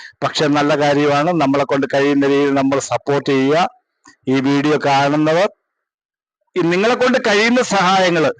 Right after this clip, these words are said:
ആ ക്യു ആർ കോഡ് വഴി അവനിൽ എത്തിക്കുക, എത്തിക്കാൻ ശ്രമിക്കുക. എങ്കിലും അവൻ നല്ലൊരു പ്രവർത്തനമാണ് കാഴ്ചവെക്കുന്നത്. ഞങ്ങൾക്ക് അവന് ബിഗ് സല്യൂട്ട്.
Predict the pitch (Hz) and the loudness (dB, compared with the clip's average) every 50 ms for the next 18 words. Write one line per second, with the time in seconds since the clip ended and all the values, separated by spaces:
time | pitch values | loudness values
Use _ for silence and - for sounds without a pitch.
0 | _ _ _ _ _ - - 151 160 165 160 - 170 190 175 180 180 156 185 185 | _ _ _ _ _ -6 -2 0 0 0 0 0 0 2 2 2 0 0 0 0
1 | 175 175 175 170 165 165 160 156 156 160 151 143 143 - 160 156 - 175 175 180 | 0 2 2 2 2 2 2 2 2 0 0 0 0 -2 -4 -2 0 0 0 0
2 | - - _ _ - 170 156 127 - 180 170 170 202 196 196 - - 151 147 147 | 0 -2 _ _ -4 -4 -4 -2 -2 -4 -2 0 0 0 0 0 -2 -2 -2 -2
3 | 139 123 143 147 143 135 120 - - - - - _ _ _ - 131 135 143 151 | -2 0 0 0 2 2 0 -2 -4 -16 -20 -20 _ _ _ -4 -2 0 0 0
4 | 147 170 180 196 - - _ - 170 151 151 160 156 156 151 156 165 175 170 170 | 0 0 0 0 -2 -4 _ -4 -2 0 0 2 2 2 2 2 2 2 0 0
5 | 170 160 151 151 156 156 143 165 156 156 151 147 147 147 131 147 143 139 - - | 0 0 0 2 2 0 0 0 0 0 2 2 0 0 0 0 0 0 0 -2
6 | 139 135 131 151 139 139 139 139 139 139 139 139 156 156 147 - 160 156 156 156 | -2 -2 -2 0 0 0 2 0 2 0 0 0 0 0 -2 0 0 0 0 2
7 | 160 170 160 147 151 160 160 156 - - - 156 160 180 185 165 135 156 | 0 0 0 0 -2 -4 -4 -6 -8 -4 -2 0 2 2 0 0 0 -2